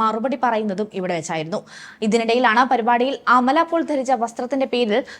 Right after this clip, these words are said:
നടിക്കെതിരെ വിമർശനങ്ങൾ ഉയർന്നത്. കാസ ഉൾപ്പെടെയുള്ള സംഘടനകളും അമല പോളിനെതിരെ രംഗത്ത് വന്നിരുന്നു. എന്നാൽ ഇപ്പോഴത്തെ ഈ വിഷയത്തിൽ മറുപടിയുമായി അമല പോൾ തന്നെ രംഗത്ത് വന്നിരിക്കുകയാണ്. തനിക്ക്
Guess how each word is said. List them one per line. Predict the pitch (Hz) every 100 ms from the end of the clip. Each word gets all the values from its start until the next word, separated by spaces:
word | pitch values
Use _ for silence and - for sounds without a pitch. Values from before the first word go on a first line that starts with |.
| -
നടിക്കെതിരെ | 330 330 403 285 285 208
വിമർശനങ്ങൾ | 247 254 - 247 208 170
ഉയർന്നത്. | 165 160 190 - - - -
കാസ | 359 381 - 466
ഉൾപ്പെടെയുള്ള | 381 370 403 370 339
സംഘടനകളും | 339 277 302 294 262 220 - 226
അമല | 247 285 -
പോളിനെതിരെ | 294 277 220 214 175
രംഗത്ത് | 214 214 214 180
വന്നിരുന്നു. | 175 175 196 - - -
എന്നാൽ | 202 226
ഇപ്പോഴത്തെ | 214 220 226 254 247
ഈ | 233
വിഷയത്തിൽ | 233 247 233 262 240
മറുപടിയുമായി | 233 240 269 294 277 247 269 233
അമല | 240 277 294
പോൾ | 294 262
തന്നെ | 240 170 - 233
രംഗത്ത് | 233 254 220
വന്നിരിക്കുകയാണ്. | 180 170 170 165 160 185 - - _ -
തനിക്ക് | 359 403 440